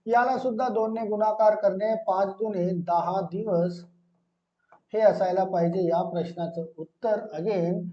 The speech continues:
दहा दिवस, राईट?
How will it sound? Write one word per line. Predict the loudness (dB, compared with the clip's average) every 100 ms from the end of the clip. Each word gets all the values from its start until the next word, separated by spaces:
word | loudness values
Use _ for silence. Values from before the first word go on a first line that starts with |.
| -14 _
दहा | -10 -8 -8
दिवस, | -16 _ _ _ -20 _ _ _ _ _ _ _ _ _ _ _ _ _ _ _ _ -8 -4
राईट? | -4 -4